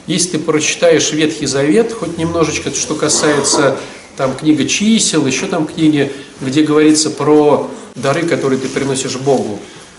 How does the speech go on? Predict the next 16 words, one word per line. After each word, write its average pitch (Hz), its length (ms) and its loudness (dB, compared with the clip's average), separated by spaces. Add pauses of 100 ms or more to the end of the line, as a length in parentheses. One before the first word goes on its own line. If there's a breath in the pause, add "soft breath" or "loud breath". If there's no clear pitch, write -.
(160 loud breath)
то 127 80 -8
там 170 680 2
ребенок 165 440 2
родился, 170 540 0
ты 151 140 -4
за 151 140 0
него 156 280 4
приносишь 117 560 -4
дары. 123 440 0 (300 loud breath)
Женился, 160 560 2
замуж 156 400 0
вышел, 170 360 0
за 156 160 2
это 160 260 2
приносишь 123 560 -6
дары. 127 420 0